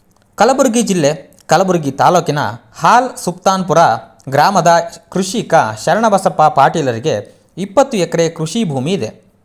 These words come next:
ಇವರು ಸಾವಯವ ಪದ್ಧತಿಯಲ್ಲಿ ತಮ್ಮ ಕೃಷಿ ವ್ಯವಸ್ಥೆಗಳನ್ನು ಜೋಡಿಸಿಕೊಂಡಿದ್ದಾರೆ. ತೀರಾ ಅಗತ್ಯವೆಂದಾದಾಗ ಅಲ್ಪ ಪ್ರಮಾಣದಲ್ಲಿ ರಾಸಾಯನಿಕಗಳನ್ನು ಬಳಸಿದ್ದೂ ಇದೆ.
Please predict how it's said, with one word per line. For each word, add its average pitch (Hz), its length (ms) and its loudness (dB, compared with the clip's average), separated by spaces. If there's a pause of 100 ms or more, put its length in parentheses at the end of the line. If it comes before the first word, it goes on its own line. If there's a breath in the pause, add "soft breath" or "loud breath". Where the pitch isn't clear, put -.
(220)
ಇವರು 151 280 0
ಸಾವಯವ 147 480 2
ಪದ್ಧತಿಯಲ್ಲಿ 135 680 -2
ತಮ್ಮ 131 280 -4
ಕೃಷಿ 131 380 -8
ವ್ಯವಸ್ಥೆಗಳನ್ನು 143 840 -4 (320 soft breath)
ಜೋಡಿಸಿಕೊಂಡಿದ್ದಾರೆ. 143 1080 -2 (240)
ತೀರಾ 233 320 4
ಅಗತ್ಯವೆಂದಾದಾಗ 151 920 2 (440)
ಅಲ್ಪ 180 260 2
ಪ್ರಮಾಣದಲ್ಲಿ 151 640 0
ರಾಸಾಯನಿಕಗಳನ್ನು 143 920 0
ಬಳಸಿದ್ದೂ 120 580 -4
ಇದೆ. - 380 -6